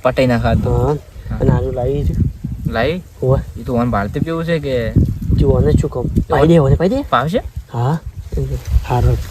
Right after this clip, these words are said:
Speaker 1: ઓ ગટુ.
Speaker 2: તાર નામ શું લે? કુંવર નામ છે મારું, કુંવર.
Speaker 1: કુંવર?
Speaker 2: ના, ના, કુંવર.
Speaker 1: કુંવર. અલ્યા, નામ તો સારું છે.
Speaker 2: અરે.
Speaker 1: અને હું કહેતો તો,
Speaker 2: હા.
Speaker 1: બેહવાન નહીં જાવે. એડા બેન.
Speaker 2: એડા?
Speaker 1: હા.
Speaker 2: હોવે. યા.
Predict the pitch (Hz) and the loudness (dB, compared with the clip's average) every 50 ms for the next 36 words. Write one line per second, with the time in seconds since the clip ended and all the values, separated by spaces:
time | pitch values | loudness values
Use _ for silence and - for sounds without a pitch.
0 | - - - - 170 190 220 254 247 220 196 175 - 233 240 262 254 - - - | -10 -8 -4 2 4 6 6 8 8 6 4 4 6 6 6 6 6 2 -2 -14
1 | - - - - - - - - - - - - - - - - - - 226 240 | -20 -20 -20 -20 -20 -18 -18 -14 -12 -12 -12 -12 -12 -14 -12 -2 2 4 4 6
2 | 226 240 269 285 285 294 311 294 254 202 - - - - - - - - 233 240 | 6 6 4 4 2 0 0 2 4 4 4 4 2 2 0 0 0 2 4 4
3 | 254 240 240 247 240 226 240 233 233 233 240 233 - - 220 233 247 240 208 135 | 4 4 2 2 2 2 2 2 4 4 2 2 -2 -2 2 4 4 4 4 2
4 | - - - - - 226 277 311 339 339 220 147 - - - - - 165 185 208 | -2 -8 -4 0 4 6 6 6 4 2 0 -4 -10 -12 -10 -6 -2 -2 0 2
5 | 220 240 240 - - 214 220 233 254 269 277 269 240 185 - - - 170 185 196 | 2 2 2 0 -2 -4 0 4 4 6 6 6 4 2 -2 -6 -6 -6 -4 -4
6 | 175 151 - - - - - - - 151 190 208 214 214 202 175 165 165 180 185 | -6 -8 -10 -14 -18 -18 -16 -8 -6 -4 -2 0 0 0 0 0 0 0 0 2
7 | 233 240 247 254 277 370 269 226 214 - - - - 143 143 147 180 202 214 202 | 4 4 6 6 6 4 4 4 2 0 -2 -6 -4 -2 -2 0 2 2 2 2
8 | 165 127 - - - - - - - - - - - - - 196 202 220 247 247 | 2 0 -4 -12 -18 -20 -20 -20 -20 -18 -16 -14 -12 -6 0 2 4 6 6 6
9 | 240 233 220 220 226 247 269 - - 156 190 202 185 156 175 190 196 196 208 226 | 4 4 2 2 2 0 -2 -2 0 2 2 2 2 2 2 2 2 4 4 2
10 | 233 226 226 220 202 254 233 214 202 170 - - _ _ - 190 185 196 214 220 | 2 2 0 2 4 4 4 4 2 -2 -6 -12 _ _ -4 0 0 2 2 2
11 | 220 233 180 139 - - _ - - _ _ - - 175 214 226 - - - - | 2 0 0 -2 -8 -14 _ -20 -20 _ _ -10 -4 0 0 0 0 -2 -4 -8
12 | 147 147 147 143 135 135 - - - - - 131 131 135 151 131 - - - _ | -8 -6 -6 -6 -8 -10 -12 -18 -20 -14 -8 -4 -2 0 0 -2 -4 -8 -20 _
13 | - - - - - - - - 135 123 113 113 110 107 101 | -20 -20 -20 -20 -20 -20 -20 -16 -14 -12 -10 -10 -10 -12 -14